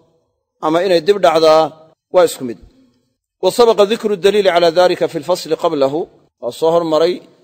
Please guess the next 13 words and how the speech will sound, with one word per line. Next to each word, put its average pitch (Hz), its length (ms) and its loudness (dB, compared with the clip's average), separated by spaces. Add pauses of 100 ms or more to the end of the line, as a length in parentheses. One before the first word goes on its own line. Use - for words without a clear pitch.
daliilka 160 460 0
sheegista 170 480 -6
la 151 100 0
sheegaya 175 440 -2
wuxuu 147 180 -4
ku 226 100 -4
soo 190 180 0
hormaray, 156 400 0 (520)
daliilka 143 260 -4
sidaa 165 240 -2
u 175 60 -2
daliilka 165 440 0
ah, 190 120 0